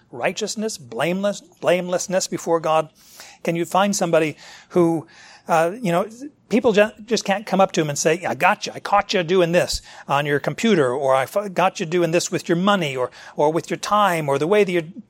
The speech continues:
dealing with your wife or your kids." You just can't find that in this person. It's not that he's perfect, but he is,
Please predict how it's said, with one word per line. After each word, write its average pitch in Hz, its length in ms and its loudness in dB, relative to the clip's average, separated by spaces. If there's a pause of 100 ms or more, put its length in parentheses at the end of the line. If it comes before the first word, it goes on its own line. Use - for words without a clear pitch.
(160)
dealing 185 280 2
with - 160 -6
your 170 100 -2
wife 180 380 0
or 156 60 -2
your 156 120 -4
kids." 180 300 -2 (560)
You 208 260 -12
just 190 280 -6
can't 185 200 -4
find 262 320 0
that 139 200 -4
in 139 100 -10
this 123 140 -8
person. 131 400 -8 (300)
It's - 120 -16
not 180 180 2
that 190 80 0
he's 202 120 -2
perfect, - 520 0 (280)
but 165 140 2
he 196 220 -2
is, 190 320 2